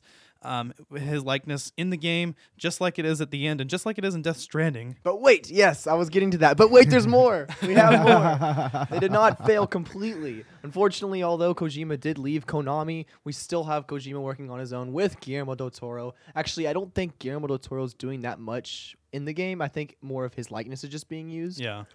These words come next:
Speaker 2: I don't
Speaker 3: Oh,
Speaker 2: think
Speaker 3: okay.
Speaker 2: he's actually helping that much, uh, unlike P T E, which he did help a lot with. Um, but, of course, Norman Reedus' likeness will be used again.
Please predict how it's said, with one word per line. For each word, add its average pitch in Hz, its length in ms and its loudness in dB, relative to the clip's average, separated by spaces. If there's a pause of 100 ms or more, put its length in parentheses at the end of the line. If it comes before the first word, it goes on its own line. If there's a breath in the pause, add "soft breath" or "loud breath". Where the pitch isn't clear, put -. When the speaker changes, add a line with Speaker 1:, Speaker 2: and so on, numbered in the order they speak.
Speaker 2:
I 87 100 -4
don't 175 140 2
Speaker 3:
Oh, - 20 -4
Speaker 2:
think 170 140 -2
Speaker 3:
okay. 92 60 -4
Speaker 2:
he's 101 100 -4
actually 135 300 -2
helping 131 300 -6
that 170 140 -6
much, 175 400 -8 (280 soft breath)
uh, 135 140 0
unlike 131 440 -2
P 147 140 -12
T 135 200 -14
E, 139 100 -10
which 117 140 -8
he 120 80 -6
did 123 140 0
help 107 160 -6
a - 40 -8
lot 110 240 -12
with. 101 320 -16 (500 soft breath)
Um, 123 380 -2
but, 120 240 -6
of 135 120 -6
course, 135 260 -6
Norman 131 260 -6
Reedus' 120 400 -6
likeness 107 320 -8
will 107 60 -12
be 104 100 -10
used 101 220 -10
again. 101 360 -12